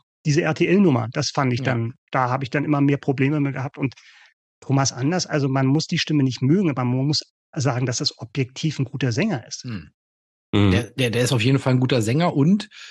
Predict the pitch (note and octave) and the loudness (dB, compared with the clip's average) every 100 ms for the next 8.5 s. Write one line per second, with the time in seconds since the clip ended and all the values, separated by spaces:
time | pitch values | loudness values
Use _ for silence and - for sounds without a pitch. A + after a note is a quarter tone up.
0 | - - - B2 A#2 - C#3 - C3+ C#3+ | -20 -20 -8 -2 -2 0 -2 -2 0 0
1 | C3+ - C3+ A#2 - G2+ F2+ - - - | -2 -6 -6 -6 -4 -6 -6 -12 -8 -4
2 | D3 - E3+ D3+ D#3+ E3 - - B2 B2 | -2 2 4 4 4 2 -2 -2 0 2
3 | C#3+ E3 C#3+ C#3 A#2 A2+ B2 A#2 A#2 C#3+ | 0 0 0 -2 -6 -6 -4 -4 -4 0
4 | C3 B2 A#2 C3+ D3 C3 _ _ _ _ | 2 2 2 0 0 -2 _ _ _ _
5 | _ _ - E3 D#3+ D#3 D#3 D3 D#3 C#3+ | _ _ -4 0 2 2 0 0 0 -2
6 | - E3+ - C3+ E3 - B2 A#2 G#2+ G2 | 2 2 2 -4 -6 -4 -2 0 -2 -2
7 | A2+ C#3+ B2+ A#2+ B2 A#2+ A#2 B2+ B2+ - | -4 -6 -6 -4 -2 -2 -2 -2 -2 -2
8 | C#3 B2+ - - | -4 -2 -4 -8